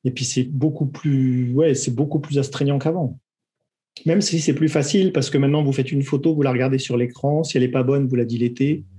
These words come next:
Si elle est bonne, bon, vous la, voilà. Mais c'est, c'est vrai, c'est, et encore, alors moi, j'ai connu, moi, j'ai connu l'argentique, donc, euh, les pellicules et le numérique. Mais les photographes,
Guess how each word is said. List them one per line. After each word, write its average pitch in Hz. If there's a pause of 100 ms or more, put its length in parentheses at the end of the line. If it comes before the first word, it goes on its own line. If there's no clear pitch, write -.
(480)
Si -
elle 120
est 120
bonne, 127
bon, 110
vous 107
la, 110
voilà. 139 (600)
Mais 143
c'est, 147
c'est -
vrai, 143
c'est, 139
et 156
encore, 160
alors 135
moi, 156
j'ai 160
connu, 160 (220)
moi, 170
j'ai 139
connu 143
l'argentique, 135
donc, 117
euh, 113
les 127
pellicules 139 (100)
et 165
le 160
numérique. 139
Mais 139
les 135
photographes, 147